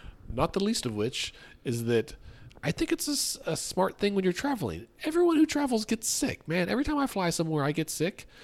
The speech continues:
and I'm just gonna start wearing a mask from here on out. I've got a couple of flights coming up, I think, and I'm just gonna wear a mask because, and wash my hands more than I normally do.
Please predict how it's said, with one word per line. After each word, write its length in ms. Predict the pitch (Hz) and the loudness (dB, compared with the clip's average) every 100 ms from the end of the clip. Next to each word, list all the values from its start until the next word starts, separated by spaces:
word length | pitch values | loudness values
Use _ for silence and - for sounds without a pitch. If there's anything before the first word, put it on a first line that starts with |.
| - - - | -20 -20 -10
and 140 | 143 | -4
I'm 140 | 139 180 | -4 -2
just 180 | 220 - | -4 -2
gonna 120 | 170 | 2
start 180 | 170 117 | 2 2
wearing 160 | 139 | 0
a 40 | 123 | 0
mask 300 | 123 131 - | -2 -2 -6
from 80 | 120 | -6
here 160 | 120 139 | -2 0
on 120 | 151 | 0
out. 280 | 143 - - - | 0 -4 -16 -14
I've 120 | 120 | -2
got 120 | 120 | -2
a 40 | 120 | -2
couple 240 | 131 127 | -2 -2
of 80 | 113 | -2
flights 480 | - 113 131 - - | -4 -4 -4 -6 -4
coming 240 | 135 131 | -4 -2
up, 180 | 160 - | -4 -6
I 60 | - | -8
think, 380 | 135 185 - - - - - | -6 -6 -10 -20 -20 -20 -12
and 160 | 101 92 | -8 -6
I'm 120 | 90 | -8
just 180 | 117 - | -8 -8
gonna 320 | 113 113 117 - - | -6 -4 -6 -10 -6
wear 120 | 110 | -4
a 20 | 135 | -2
mask 400 | 101 - - - | -2 -4 -14 -10
because, 480 | 90 101 - - - - - - - | -2 -2 -2 -8 -12 -20 -20 -20 -8
and 200 | 117 139 | -2 4
wash 200 | 160 - | 4 4
my 100 | 160 | 2
hands 480 | 170 127 87 90 - | 2 2 -2 -8 -10
more 240 | 139 110 120 | -4 0 2
than 120 | 117 | 2
I 80 | 113 | 0
normally 320 | 117 110 107 | 0 0 -2
do. 220 | 98 67 | -4 -6